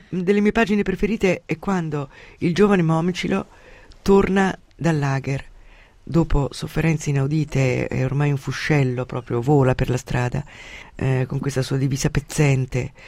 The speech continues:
con tutti i segni dei patimenti, e l'unica sua speranza è andare dal fratello che studia, è ancora studente a Belgrado. Questa casa, questa casa calda, questa casa normale,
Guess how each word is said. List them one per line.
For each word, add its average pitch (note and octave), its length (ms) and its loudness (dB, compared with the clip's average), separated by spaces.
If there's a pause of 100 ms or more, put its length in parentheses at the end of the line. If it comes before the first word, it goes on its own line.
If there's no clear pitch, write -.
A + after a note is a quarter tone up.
(240)
con D3 160 -4
tutti E3 220 -4
i - 20 0
segni D#3+ 300 4
dei C#3+ 100 2
patimenti, C#3 720 0 (440)
e D3+ 140 -2
l'unica F3 280 2
sua E3 120 -4
speranza D#3 480 4
è C3+ 80 2
andare C#3+ 320 2
dal C3 160 -2
fratello C3+ 420 -4
che B2+ 240 -6
studia, C#3 560 -2
è - 80 -10
ancora C#3 240 -2
studente C#3+ 400 -2
a C3+ 40 -2
Belgrado. C3 580 -4 (760)
Questa - 300 -2
casa, C#3 460 0
questa - 240 -12
casa D#3 240 -6
calda, D#3+ 360 -2
questa - 200 -14
casa D3+ 240 -8
normale, D#3 600 -2